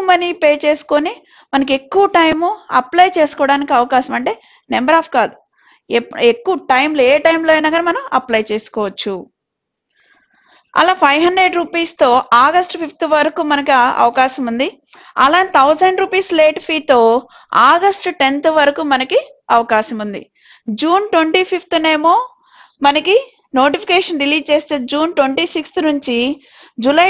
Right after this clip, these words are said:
ట్వంటీ ఫిఫ్త్ లోపు మనం కనుక అప్లై చేసుకుంటే లేట్ ఫీ ఏమి ఉండదు.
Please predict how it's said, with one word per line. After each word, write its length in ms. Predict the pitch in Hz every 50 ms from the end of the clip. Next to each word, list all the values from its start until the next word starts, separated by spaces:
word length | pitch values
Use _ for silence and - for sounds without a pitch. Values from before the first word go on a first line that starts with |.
| - 359
ట్వంటీ 260 | 339 320 311 339 339 339
ఫిఫ్త్ 240 | 339 294 - - 311 285 285
లోపు 300 | 302 349 381 - 320 269 233 233 254 294 302 _ _ _ - - _ - 285
మనం 160 | 277 285 302 320
కనుక 160 | 330 339 330 320 269
అప్లై 240 | 269 - 311 330 320 320 330
చేసుకుంటే 400 | 302 294 - - 311 294 285 311 294 269
లేట్ 200 | 269 285 294 302 -
ఫీ 100 | - 302 294 285 294
ఏమి 120 | 285 269 269
ఉండదు. 220 | 247 208 202 202